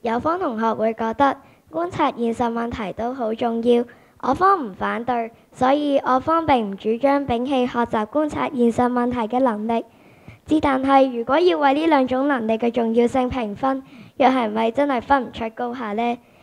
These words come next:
一個個重大嘅發明有賴於一個個假設性嘅問題，想像力同創意對於社會進步嘅重要性，有方同學無論如何都唔能夠推翻。教育學界越嚟越重視培育學生嘅創意，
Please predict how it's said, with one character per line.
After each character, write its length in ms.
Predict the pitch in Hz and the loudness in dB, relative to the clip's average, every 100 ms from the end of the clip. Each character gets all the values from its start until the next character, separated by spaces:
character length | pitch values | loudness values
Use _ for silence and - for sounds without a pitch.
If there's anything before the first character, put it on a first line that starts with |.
| - _ | -20 _
一 140 | 320 | 4
個 180 | 330 302 | 6 4
個 180 | 285 277 | 6 6
重 240 | 294 269 | 6 2
大 140 | 277 262 | 2 0
嘅 100 | 269 | 2
發 260 | 294 285 | 4 4
明 300 | 277 226 202 214 | 2 -4 -6 -6
有 180 | 208 | -2
賴 140 | 233 220 | 0 0
於 80 | 226 | 0
一 160 | 277 277 | -2 0
個 160 | 247 | -4
個 220 | 233 226 | -4 -4
假 200 | 220 202 | -2 -2
設 160 | 220 254 | 0 -2
性 180 | 233 220 | -2 -2
嘅 120 | 226 | 0
問 240 | 226 214 | 0 -2
題， 280 | 214 214 190 - _ _ _ | -4 -6 -8 -12 _ _ _
想 260 | - 302 359 | 0 2 4
像 200 | 381 302 | 2 2
力 80 | 277 | 0
同 240 | 262 208 | -2 -6
創 240 | 254 254 | -4 -2
意 180 | 254 254 | 0 -2
對 220 | 247 254 | -2 -4
於 180 | 262 311 | -2 -4
社 280 | 302 247 226 | -2 0 2
會 160 | 233 262 | 2 4
進 200 | 269 254 | 4 4
步 80 | |
嘅 160 | 226 233 | 2 0
重 240 | 240 220 214 | -2 -2 0
要 180 | 226 233 | -2 -2
性， 260 | 247 233 - _ _ - | -4 -6 -8 _ _ -2
有 140 | 240 | 0
方 200 | 277 415 | 0 0
同 160 | 339 220 | -2 0
學 60 | 233 | 0
無 260 | 220 220 208 | 0 -4 -2
論 200 | 220 214 | -4 -4
如 180 | 202 208 | -6 -2
何 180 | 202 | 0
都 160 | 208 254 | 4 4
唔 200 | 254 190 | 4 -4
能 180 | 185 185 | -8 -4
夠 160 | 208 214 | -2 0
推 240 | 247 240 | 0 0
翻。 400 | 240 247 240 247 - _ _ _ _ _ _ _ - | 2 2 2 -2 -12 _ _ _ _ _ _ _ -2
教 160 | 320 | 2
育 140 | 349 320 | 2 4
學 160 | 302 | 2
界 220 | 294 302 311 | 4 2 4
越 120 | 262 | 2
嚟 120 | 226 | 2
越 180 | 214 240 | 2 0
重 240 | 240 247 | 0 -2
視 240 | 247 269 262 | -2 0 0
培 180 | 254 214 | -2 -2
育 160 | 220 | -4
學 180 | 240 247 | -2 -2
生 200 | 240 330 | -2 0
嘅 120 | 339 | 0
創 360 | 262 269 240 240 | 0 0 0 0
意， 180 | 233 233 | -2 -4